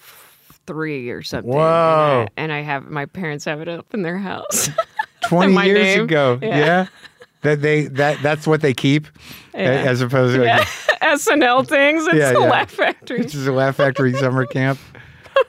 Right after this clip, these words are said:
Speaker 2: Oh my God, I
Speaker 1: I
Speaker 2: can't believe
Speaker 1: know.
Speaker 2: it. He's really running an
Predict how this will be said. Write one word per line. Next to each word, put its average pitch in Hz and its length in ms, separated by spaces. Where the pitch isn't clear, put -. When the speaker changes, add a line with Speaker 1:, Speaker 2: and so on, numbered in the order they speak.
Speaker 2:
Oh 175 340
my 185 180
God, 170 460
I 147 40
Speaker 1:
I 135 40
Speaker 2:
can't 175 300
believe 170 300
Speaker 1:
know. 151 60
Speaker 2:
it. - 160
He's 175 220
really 175 280
running 147 420
an 131 60